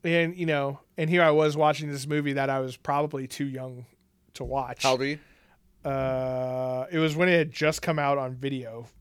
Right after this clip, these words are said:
Speaker 1: on V H S. So I'm, I'm judging it by, by that. Um, let's see, Eyes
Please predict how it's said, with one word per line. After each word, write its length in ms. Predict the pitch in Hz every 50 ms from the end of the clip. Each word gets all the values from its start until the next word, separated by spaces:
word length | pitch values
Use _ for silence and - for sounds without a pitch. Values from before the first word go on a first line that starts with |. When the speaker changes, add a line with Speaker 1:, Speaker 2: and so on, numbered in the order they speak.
| -
Speaker 1:
on 160 | - 135 131 131
V 220 | 123 156 147 147
H 220 | 147 - - -
S. 320 | 151 139 135 131 - - - -
So 440 | - - - 139 135 131 131 131 _ _ _ - - - - -
I'm, 180 | 151 151 147 131 185 -
I'm 200 | - 160 156 151
judging 380 | 127 - 175 170 175 160 165 156
it 180 | 151 143 139 139
by, 380 | 147 143 135 135 131 127 120 _ _ _ _ _ _ _ _ _ _ -
by 220 | - 139 135 131 131
that. 480 | 131 131 143 143 139 131 127 135 - _ _ _ -
Um, 480 | - 143 139 139 135 131 127 127 127 - - -
let's 100 | - -
see, 160 | - 123 120
Eyes 600 | 131 147 156 165 170 165 165 170 170 165 -